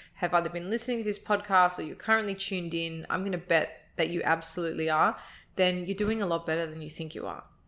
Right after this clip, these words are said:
We, um, we get so granular sometimes in the day-to-day, in the small steps, and we think we're making no progress. But if you consider who you were, where you were,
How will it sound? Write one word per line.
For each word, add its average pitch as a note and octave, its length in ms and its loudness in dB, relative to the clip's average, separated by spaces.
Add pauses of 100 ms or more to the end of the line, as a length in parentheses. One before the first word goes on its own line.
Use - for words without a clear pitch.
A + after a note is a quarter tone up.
(140)
We, F3 220 2
um, D#3+ 280 2 (580)
we G#3 100 2
get A3+ 180 4
so C4+ 160 2
granular F3 520 -2
sometimes D#3+ 680 -2
in D#3 120 -6
the D#3+ 80 -4
day-to-day, D#3+ 560 0
in D#3+ 80 -8
the D#3 40 -8
small E3 300 -2
steps, - 560 -2
and F#3 100 -8
we F3+ 60 -6
think F#3+ 180 -2
we're G3+ 60 0
making F3+ 380 0
no E3 180 0
progress. - 720 0 (300)
But F#3+ 80 0
if F#3 120 -4
you G#3+ 60 0
consider G#3+ 520 2
who G#3+ 200 -2
you F#3 240 0
were, D3+ 400 0
where F#3 240 6
you F#3 220 0
were, D3+ 320 -2